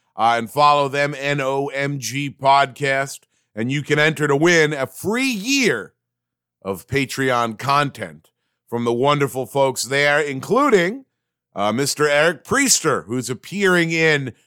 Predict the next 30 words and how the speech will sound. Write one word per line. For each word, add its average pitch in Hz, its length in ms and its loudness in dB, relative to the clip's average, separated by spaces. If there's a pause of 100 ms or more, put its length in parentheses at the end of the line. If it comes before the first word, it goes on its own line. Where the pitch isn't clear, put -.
The 135 80 -4
Legend 143 380 2
of 135 100 -10
Baby 139 320 -2
Jesus' 120 500 -14
Gold. 147 400 0
You, 143 180 -6
he's 139 340 -6
the 113 80 -10
game 117 320 -6
master. 127 480 -4
If 92 260 -16
you've 131 160 -12
listened 127 300 -4
to 123 40 -4
that 135 240 2
show, 85 360 -14 (280)
you 143 140 0
know 135 220 4
that 139 280 2
voice. 101 380 -8 (260)
Also 143 360 0
from 123 180 -8
season 147 540 -4
four 160 500 2
and 185 320 2
from 151 160 -6
some 135 220 -8
bonus 160 420 2
content, 139 640 -4